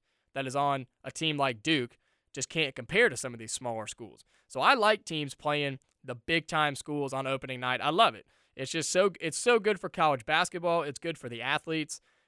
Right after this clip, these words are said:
And I just think it's so much fun to watch. So college basketball is off and running. And so far,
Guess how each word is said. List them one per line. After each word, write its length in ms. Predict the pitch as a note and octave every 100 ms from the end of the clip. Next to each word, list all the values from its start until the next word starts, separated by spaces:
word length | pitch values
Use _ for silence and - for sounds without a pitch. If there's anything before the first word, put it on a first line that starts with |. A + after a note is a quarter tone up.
| _
And 480 | B2+ C#3 C#3 C3 A#2+ _ _ _ _ _ _ _ _ _ _
I 120 | A#3 E3+
just 160 | F#3
think 180 | E3+ D#3+
it's 160 | C3+ -
so 400 | - E3 E3 E3
much 260 | D#3 D3+
fun 400 | - D3 C#3+ B2+ - _ -
to 140 | C3
watch. 520 | A#2+ C3+ G2 - - - _ _ -
So 160 | B2
college 360 | A2+ E3+ F#3+ D#3
basketball 580 | F3 F3 E3 D#3 D#3 D3+
is 220 | B2 B2 -
off 240 | E3+ F3+ -
and 200 | D3+ C#3+
running. 360 | D#3+ D#3+ D#3+ - _ _ _ _ _ _
And 580 | C#3+ D#3 D#3 D#3 D3+ C#3 _ _ _ _ _ _ _ _ _ _
so 300 | - F#3+ A#3
far, 600 | G3+ G#3+ A#3+ F#3 D#3+